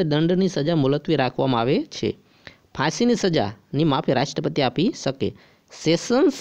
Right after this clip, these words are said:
જજ મૃત્યુદંડ આપી શકે છે. મિલકત જપ્તી માટે કોર્ટ હુકમ કરી શકે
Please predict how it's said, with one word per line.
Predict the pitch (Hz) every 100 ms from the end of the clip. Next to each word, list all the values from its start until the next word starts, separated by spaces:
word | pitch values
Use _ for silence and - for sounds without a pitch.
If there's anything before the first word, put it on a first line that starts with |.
| -
જજ | 117 143 202 190
મૃત્યુદંડ | 131 - 185 180 170
આપી | 127 147
શકે | 135 127 170 370 320
છે. | - 113 - - _ _ _ _
મિલકત | 127 170 190 240
જપ્તી | 160 170 - 214
માટે | 180 190 269
કોર્ટ | - 196
હુકમ | 139 143 165
કરી | 135 139
શકે | 131 117 143